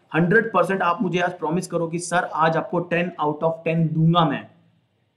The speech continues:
आज मैं इतने मार्क्स गेन करूंगा। जल्दी से जल्दी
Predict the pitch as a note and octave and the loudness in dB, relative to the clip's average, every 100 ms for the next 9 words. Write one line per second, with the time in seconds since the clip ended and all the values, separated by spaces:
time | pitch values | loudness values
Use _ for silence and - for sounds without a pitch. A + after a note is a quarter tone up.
0 | C#3+ D3 D3+ D3+ D#3 D#3 D#3 C#3+ D3 D#3 | -2 -2 0 -2 0 0 0 0 -2 -4
1 | - C3+ D3 D#3+ D#3 B2 B2 A#2+ B2 - | -8 -6 -4 -6 -8 -8 -6 -6 -8 -14
2 | _ _ - D#3+ F#3 F#3+ G#3 G3+ F#3+ D#3+ | _ _ -4 0 2 4 2 2 2 2
3 | D#3 | 2